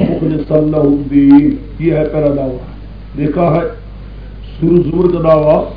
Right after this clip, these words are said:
فاعبد اللہ مخلصا لہ الدین، عبادت کر اللہ کی، خالص اس ہی کے لیے عبادت کر، خالص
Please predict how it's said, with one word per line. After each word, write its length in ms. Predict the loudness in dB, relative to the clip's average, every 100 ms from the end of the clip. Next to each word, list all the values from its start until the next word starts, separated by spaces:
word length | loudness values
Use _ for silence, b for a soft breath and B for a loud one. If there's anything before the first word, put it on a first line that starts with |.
| -16 -16 -16 -16 -2
فاعبد 480 | 2 4 4 2 2
اللہ 680 | 0 0 0 0 2 2 2 -2 -10 -16 -16 -10
مخلصا 600 | -2 2 2 2 0 -2
لہ 180 | -6 -2
الدین، 720 | 0 0 0 2 4 4 2 -4 -8 -16 -16 -18 -18 -16 -4
عبادت 560 | -4 0 0 2 -2 -2
کر 60 | -4
اللہ 500 | -2 -2 2 2 2
کی، 200 | -2 -2 -4 -4
خالص 260 | -2 -2 -2 -6
اس 220 | -6 -6
ہی 280 | -8 -2 -2
کے 180 | 0 -2
لیے 360 | 0 0 0
عبادت 380 | 0 0 0 -4
کر، 120 | -10 -12 -14 -16 -18 -16 -16 -16 -16 -16 -12
خالص 240 | -4 -2